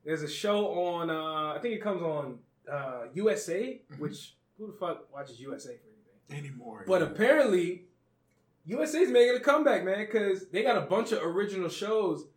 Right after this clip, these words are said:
Speaker 1: that are coming out. Unsolved is one of them, where they go into detail about the, the, uh,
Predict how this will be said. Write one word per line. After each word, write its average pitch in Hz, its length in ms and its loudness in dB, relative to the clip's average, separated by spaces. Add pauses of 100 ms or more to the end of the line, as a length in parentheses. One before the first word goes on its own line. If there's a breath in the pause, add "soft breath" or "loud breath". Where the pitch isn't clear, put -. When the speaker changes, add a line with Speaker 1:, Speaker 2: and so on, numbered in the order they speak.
(140)
Speaker 1:
that 139 100 -10
are 139 80 -12
coming 175 320 -4
out. 180 340 -4 (200)
Unsolved 175 460 -2
is 151 100 -2
one 170 180 0
of 170 120 -2
them, 151 180 -6
where 147 140 -2
they 151 160 -2
go 175 280 0
into 180 200 -4
detail 165 640 -4
about 139 520 -6 (440)
the, 151 520 -10 (100)
the, 147 220 -12
uh, 131 320 -8